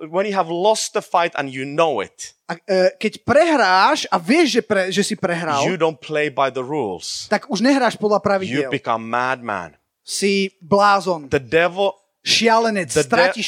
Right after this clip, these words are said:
Speaker 2: všetky zábrany.
Speaker 1: the devil wants you to be as miserable as he is.
Speaker 2: Diabol chce dosiahnuť, aby si bol na tom tak mizerne, ako
Speaker 1: He
Speaker 2: je
Speaker 1: will
Speaker 2: on.
Speaker 1: do everything he can. Listen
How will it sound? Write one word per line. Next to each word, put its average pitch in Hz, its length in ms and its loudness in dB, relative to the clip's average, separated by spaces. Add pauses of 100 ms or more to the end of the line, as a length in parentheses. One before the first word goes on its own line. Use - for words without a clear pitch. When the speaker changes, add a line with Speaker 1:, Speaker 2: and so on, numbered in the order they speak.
Speaker 2:
všetky 233 240 -8
zábrany. 196 560 0
Speaker 1:
the 147 160 -4
devil 185 480 2
wants 175 320 -2
you 175 160 -6
to 165 160 -10
be 160 240 -6
as 139 240 -4
miserable 175 880 -6
as 127 400 -2
he 131 80 -6
is. 95 560 -10
Speaker 2:
Diabol 233 800 2
chce - 160 -4
dosiahnuť, 214 560 0
aby 202 160 0
si - 80 -8
bol 208 160 2
na 208 80 2
tom 208 160 0
tak 220 240 -2
mizerne, 196 480 0
ako 180 160 0
Speaker 1:
He 180 80 4
Speaker 2:
je 175 80 4
Speaker 1:
will 208 160 4
Speaker 2:
on. 175 80 -6
Speaker 1:
do 175 160 2 (240)
everything 233 880 2
he 196 240 -4
can. 151 320 -4
Listen 139 320 -6